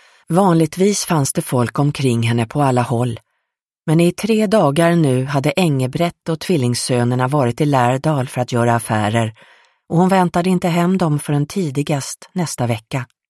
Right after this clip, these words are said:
Tjänstefolket, Simen och Marie, hade fått ledigt för att resa på sjukbesök till Ål, där Maries mor låg på sitt yttersta. De hade fått låna häst på gården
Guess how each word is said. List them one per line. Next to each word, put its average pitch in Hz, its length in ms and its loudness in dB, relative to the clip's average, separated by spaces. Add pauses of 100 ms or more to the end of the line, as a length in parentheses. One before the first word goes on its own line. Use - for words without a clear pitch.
(1500)
Tjänstefolket, 180 800 -2 (720)
Simen 156 540 2
och 143 100 2
Marie, 143 380 2 (540)
hade 131 200 -2
fått 143 180 -2
ledigt 143 460 2
för 135 100 -2
att 131 120 -4
resa 135 380 -2
på 139 100 -8
sjukbesök 127 840 -4
till 123 240 -4
Ål, 117 400 -4 (580)
där 156 120 2
Maries 160 540 2
mor 139 300 2
låg 117 340 -2
på - 80 -6
sitt - 220 -6
yttersta. 113 520 -6 (1500)
De 165 120 4
hade 170 200 2
fått 196 160 -2
låna 180 380 2
häst 165 420 -2
på - 100 -8
gården 135 540 0